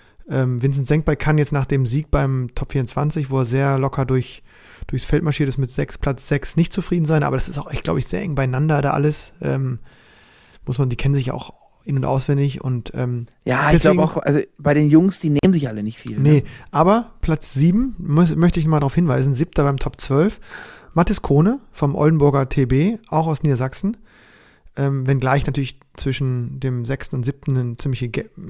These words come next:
Speaker 1: Lücke war, jetzt was die, die Spielendergebnisse anga-, äh, angeht. Aber siebter Platz beim Top zwölf,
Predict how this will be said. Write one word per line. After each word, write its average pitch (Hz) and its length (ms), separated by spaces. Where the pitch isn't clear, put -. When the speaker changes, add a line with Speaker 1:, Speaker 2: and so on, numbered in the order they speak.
Speaker 1:
Lücke 151 320
war, 147 160
jetzt 143 180
was - 120
die, 117 240
die - 380
Spielendergebnisse - 1700
anga-, 143 480
äh, 139 160
angeht. 139 400
Aber 151 300
siebter 151 220
Platz 151 180
beim 147 120
Top - 180
zwölf, 180 520